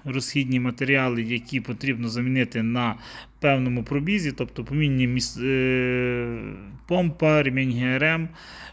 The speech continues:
е, ремінь генератора, ну і, відповідно, е, також масла, фільтра.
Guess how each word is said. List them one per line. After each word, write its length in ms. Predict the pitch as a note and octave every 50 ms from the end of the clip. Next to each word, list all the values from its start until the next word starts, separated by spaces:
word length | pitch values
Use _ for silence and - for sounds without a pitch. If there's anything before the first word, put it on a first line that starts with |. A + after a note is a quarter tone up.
| - -
е, 460 | - A2+ A#2 A2+ A2+ A2+ A2+ A2+ A2+ A#2+
ремінь 260 | C3 C3 C3+ C3+ B2+
генератора, 880 | A#2 A#2+ B2+ B2+ B2+ B2+ C3 D3 D#3+ D#3+ D#3 - D3 C#3 C#3+ C#3+ C#3 C#3+ - - - - - - - _ -
ну 120 | G#3 G#3
і, 40 | G3
відповідно, 680 | D3 C3+ B2+ - C3+ B2+ D3 D#3 C3+ C3 C3 B2+ A#2+ A#2 A#2+ - - - - -
е, 240 | - B2+ B2+ B2+ B2
також 540 | A#2+ - D3+ D3+ D3 - - - - - - -
масла, 460 | C#3 C3 B2 - - D#3+ D#3 D#3+ D#3
фільтра. 640 | C3 - - C3 B2+ A#2 - - A2+ G2+ F#2+ -